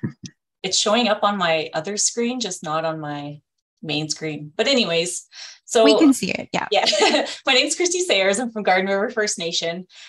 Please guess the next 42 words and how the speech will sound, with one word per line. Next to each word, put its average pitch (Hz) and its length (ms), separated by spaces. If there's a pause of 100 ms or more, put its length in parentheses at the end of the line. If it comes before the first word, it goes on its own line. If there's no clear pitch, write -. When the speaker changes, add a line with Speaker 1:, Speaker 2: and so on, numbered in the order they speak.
(140)
Speaker 1:
Um, 190 280
I'm 185 80
just 226 160
gonna 320 160
present 240 380
our, 196 500
um, 170 540 (680)
our 190 140
Indigenous 190 420
Community 185 400
Energy 185 360
Plan, 277 440
and 202 160
there's 185 120
just - 120
kind 220 160
of 214 80
the 185 240
projects 175 360
that - 100
we're 170 100
kind 175 160
of 160 80
working 156 300
on 156 100
right 160 160
now 156 200
in 156 120
Garden 156 260
River. 151 380 (960)
Uh, 180 360
right 226 300
now, 175 280
I'm 190 100
just - 140
gonna 190 160
kind 190 180
of 165 60
give 165 180
a 156 220
quick 180 200
little, 156 360